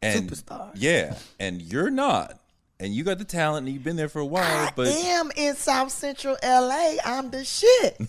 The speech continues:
Speaker 1: <laughs>
Speaker 2: Just everybody else didn't know.
Speaker 1: So is that the attitude? Like, what is the attitude that allows you to shine when you're standing there with three superstars who you've probably been watching for ten years or more?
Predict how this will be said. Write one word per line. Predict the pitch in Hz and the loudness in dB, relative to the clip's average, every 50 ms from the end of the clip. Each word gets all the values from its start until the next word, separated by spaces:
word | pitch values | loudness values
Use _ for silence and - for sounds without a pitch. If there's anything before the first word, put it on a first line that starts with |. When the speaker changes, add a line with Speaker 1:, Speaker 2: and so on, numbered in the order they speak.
| - - | -2 -2
Speaker 1:
<laughs> | 381 - - - 370 370 359 - - - - - - 339 - - - 330 - - - 330 285 - - 302 277 - - _ 311 240 - _ - - - - - 196 - - - - - _ _ - - - _ - - - 180 | -2 -2 0 -2 -4 -4 -4 -6 -8 -10 -8 -8 -10 -12 -12 -10 -12 -12 -12 -10 -12 -12 -12 -12 -12 -14 -14 -14 -14 _ -18 -18 -18 _ -20 -20 -20 -16 -16 -16 -18 -16 -20 -20 -20 _ _ -20 -20 -20 _ -18 -16 -12 -8
Speaker 2:
Just | 185 262 294 302 - | -6 -6 -6 -4 -2
everybody | - 262 285 302 294 339 311 311 311 294 | -2 -2 0 0 0 0 0 0 0 0
else | 339 339 359 349 - - | 0 0 0 -2 -4 -6
didn't | - 240 233 220 220 | -4 -2 -2 -2 0
know. | 214 208 180 160 143 - - _ _ _ - _ _ _ - - | 0 0 0 -2 -4 -10 -14 _ _ _ -20 _ _ _ -20 -14
Speaker 1:
So | - - - 131 127 117 110 107 98 - - _ _ _ | -10 -4 2 4 4 4 4 2 -2 -6 -12 _ _ _
is | - 117 104 87 | -10 -10 -4 2
that | 113 117 127 123 | 2 2 2 2
the | - 131 | 0 2
attitude? | 104 120 127 127 127 - 156 147 123 | 4 4 4 4 2 -2 -4 -2 -2
Like, | 120 110 | -2 -2
what | - 127 135 | 0 -2 -2
is | 147 143 | -2 -4
the | 123 - - | -6 -6 -2
attitude | 101 113 110 98 104 101 101 92 | 0 0 0 0 0 -2 -2 -2
that | 95 92 | -4 -4
allows | 87 87 92 95 98 95 95 92 | -4 -2 0 0 0 0 -2 -4
you | 104 101 | -8 -10
to | 85 80 | -10 -10
shine | - - - - 104 98 95 90 85 82 80 82 82 - - - - - _ | -10 -10 -8 -4 -4 -2 -2 -2 -2 -4 -4 -6 -10 -12 -16 -20 -20 -20 _
when | - 90 92 95 | -8 -6 -6 -4
you're | 90 90 | -4 -6
standing | 87 - - 104 101 98 98 95 92 | -6 -6 -4 -2 -2 -2 -2 0 0
there | 92 90 87 | 0 0 0
with | 80 76 82 - | 0 -4 -8 -8
three | - - 104 107 104 | -8 -6 -4 -4 -4
superstars | 92 - - 117 110 92 107 - - 98 92 92 - | -6 -6 -8 -8 -8 -8 -8 -6 -4 -4 -4 -4 -6
who | - | -8
you've | 120 123 143 165 160 | -10 -8 -8 -10 -10
probably | - 135 123 117 110 104 107 | -6 -4 -4 -4 -4 -4 -6
been | 107 110 | -8 -6
watching | 117 131 139 135 - 127 | -6 -6 -6 -8 -10 -12
for | 110 - 113 104 | -12 -12 -14 -14
ten | - - - 123 127 127 | -12 -10 -8 -8 -6 -6
years | 127 123 123 123 123 117 | -6 -6 -6 -6 -8 -8
or | 123 120 | -8 -8
more? | 120 123 135 - 113 - | -8 -10 -10 -10 -12 -12